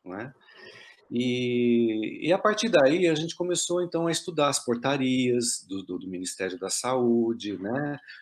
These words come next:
É, as leis que foram, é, aprovadas nesse sentido, é, e também o compartilhamento de leituras, né? Então, existe um, um livro muito interessante que se chama Ambulare,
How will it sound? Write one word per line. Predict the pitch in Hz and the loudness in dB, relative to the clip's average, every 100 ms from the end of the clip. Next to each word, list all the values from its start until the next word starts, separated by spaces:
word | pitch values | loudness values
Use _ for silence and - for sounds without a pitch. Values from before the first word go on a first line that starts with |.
| _ 87 | _ -6
É, | 92 87 87 85 85 80 - - | -4 -2 0 -2 -2 -4 -6 -6
as | 104 | -4
leis | 117 123 127 120 120 | 2 4 4 2 -2
que | - | -10
foram, | - 95 92 87 82 80 - - | -6 -4 -2 -4 -6 -12 -16 -14
é, | 85 - 80 | -14 -10 -10
aprovadas | - 101 90 87 85 85 82 | -6 -6 -2 0 0 -4 -8
nesse | 90 82 - | -6 -6 -6
sentido, | 123 120 - 123 123 123 117 120 120 120 - - - _ - | -6 -6 -2 -2 0 -2 2 4 4 0 -16 -20 -20 _ -6
é, | 101 101 101 98 95 92 90 87 85 82 - _ _ - - | -2 0 0 0 0 0 -2 -4 -8 -10 -14 _ _ -18 -6
e | 180 | -2
também | 214 196 165 180 | 0 2 4 4
o | 196 | 4
compartilhamento | 196 196 185 175 180 170 160 165 165 | 2 0 0 0 2 2 2 0 -2
de | 156 | -2
leituras, | 175 180 160 175 160 90 85 92 | -2 -2 -2 2 2 2 -2 -4
né? | 110 135 135 | -2 -2 -4
Então, | 120 131 143 139 131 _ - | -2 -2 -2 -4 -6 _ -12
existe | 107 120 - 135 | -10 -8 -8 -6
um, | 127 117 104 107 | -4 -4 -4 -8
um | 104 101 | -6 -2
livro | 120 160 - 98 98 | 2 2 2 -6 -2
muito | 120 180 208 180 | 0 0 0 -2
interessante | 147 117 110 - 104 117 123 - | 0 0 0 -2 -2 -4 -6 -8
que | |
se | - | -10
chama | - 104 104 110 | -10 -8 -6 -6
Ambulare, | 123 165 165 120 92 92 95 185 | -4 -2 2 2 4 2 0 -2